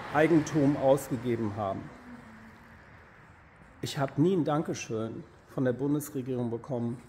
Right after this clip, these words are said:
Ja? Ich hätte mich wirklich über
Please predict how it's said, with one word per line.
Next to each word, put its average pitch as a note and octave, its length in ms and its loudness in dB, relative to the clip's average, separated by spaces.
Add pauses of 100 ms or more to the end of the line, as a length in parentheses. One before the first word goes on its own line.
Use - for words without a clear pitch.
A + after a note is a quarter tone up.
(400)
Ja? B2+ 140 -4 (1200)
Ich B2+ 80 -2
hätte C#3+ 160 0
mich C#3 260 0
wirklich E3 360 2
über A2 360 -2